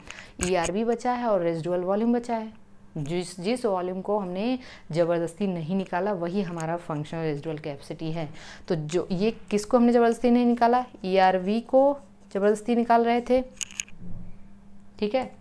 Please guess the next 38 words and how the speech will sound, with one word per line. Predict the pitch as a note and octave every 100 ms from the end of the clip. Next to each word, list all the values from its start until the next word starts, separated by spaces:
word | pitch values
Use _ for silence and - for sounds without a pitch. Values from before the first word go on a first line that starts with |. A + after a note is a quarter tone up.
| -
इसको | G3+ G#3
हमने | F#3 -
नहीं | F#3 A#3+
निकाला | A#3+ A#3+ A3+ A3 - - -
और | F3+
रेजिडुअल | F3+ F3+ F3+ G#3
वॉल्यूम | F#3 F3+ F#3+ A3+
भी | A#3 A3
बचा | D#3 D#3+ G#3
ही | A#3
रहेगा, | A3+ A3 G#3
तो | G#3 E3+
यही | E3 G3+ G3+
हमारा | F3+ E3+
फंक्शनल, | F#3 F3 D#3+ E3 E3+ E3+
फंक्शनल | E3 D#3+ E3 F3+
रेजिडुअल | E3 D3+ D3+ E3 F3+
कैपेसिटी | D#3+ D3 - D#3 G3+ C4+ C#4+ - - -
हो | D#3+
गया। | D#3 D#3 D3+ - - - - - - - - - - - - - E3+
Got | E3 F3
the | F3+
points? | G3+ G3+ G#3 A3 - - - -
कैपेसिटी | - - A#3+
देखिए, | B3+ B3+ C4+
हम | B3+
वॉल्यूम | A#3 F#3+ A3
को | A#3+
ही | A#3+ B3+
ऐड | F3 -
करके | - D#3
निकाल | D3 C#3+ D#3+
रहे | D#3+
हैं। | D#3 E3 - - - - - - E3
Got | F3
the | F#3 G3+
point? | A3 A#3 - - - - -
क्लियर? | G3+ A#3+ B3+